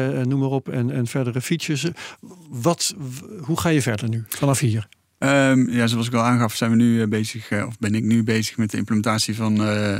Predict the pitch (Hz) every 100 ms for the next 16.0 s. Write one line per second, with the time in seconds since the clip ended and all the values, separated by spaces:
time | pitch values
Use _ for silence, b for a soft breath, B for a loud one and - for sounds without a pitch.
0 | - 123 117 110 101 107 123 127 123 127
1 | 123 147 - b b b b _ 113 110
2 | 104 101 107 104 - 113 - 107 101 -
3 | 107 104 104 - 101 101 101 101 107 104
4 | 107 - 104 110 113 110 107 107 - -
5 | 104 101 95 98 98 - - 110 117 120
6 | 113 113 - 127 120 117 120 117 117 110
7 | 107 104 104 123 _ _ 107 95 - 113
8 | - - 117 104 - 113 107 107 104 101
9 | 101 101 117 113 123 120 120 113 127 147
10 | B B B B _ 107 107 - 117 104
11 | 107 104 - 104 101 98 95 104 104 101
12 | 104 107 104 - 107 107 104 101 107 104
13 | 110 101 104 - 113 113 - 127 123 110
14 | 107 107 107 - - 101 - 110 117 113
15 | 110 107 - 107 104 104 104 101 113 123